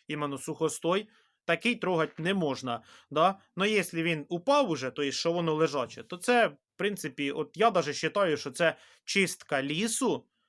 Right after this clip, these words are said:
да, для того, щоб просто ліс даже чистіший став. Тобто від тих дров,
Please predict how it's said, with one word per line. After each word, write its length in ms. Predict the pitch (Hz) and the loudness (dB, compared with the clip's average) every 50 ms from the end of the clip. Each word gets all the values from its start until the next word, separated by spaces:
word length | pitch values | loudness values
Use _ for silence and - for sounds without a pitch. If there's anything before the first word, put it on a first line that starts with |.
| _ _ - | _ _ -2
да, 240 | 135 160 196 233 | 2 4 4 4
для 180 | 226 165 151 151 | 4 2 -2 -2
того, 280 | 147 190 196 175 160 143 | -2 -2 0 0 0 -2
щоб 320 | - - 151 139 147 131 | -2 -4 -4 -4 -4 -4
просто 300 | - 185 175 - - 139 | -2 -4 -4 -4 -6 -6
ліс 160 | 147 175 165 | -4 -6 -4
даже 240 | 139 135 127 117 123 | -4 -4 -4 -4 -6
чистіший 560 | 120 - 147 - - - 147 127 - 127 120 | -8 -10 -10 -10 -10 -10 -10 -8 -8 -10 -10
став. 320 | 117 - - 113 110 - - - - - _ | -10 -8 -6 -6 -6 -8 -12 -20 -20 -20 _
Тобто 260 | - 196 185 - - 180 | -4 -2 -2 -2 -2 -4
від 140 | 220 220 | -4 -2
тих 180 | - 247 233 196 | 0 0 0 0
дров, 400 | 175 180 214 226 226 220 214 - | 0 2 6 6 6 6 4 0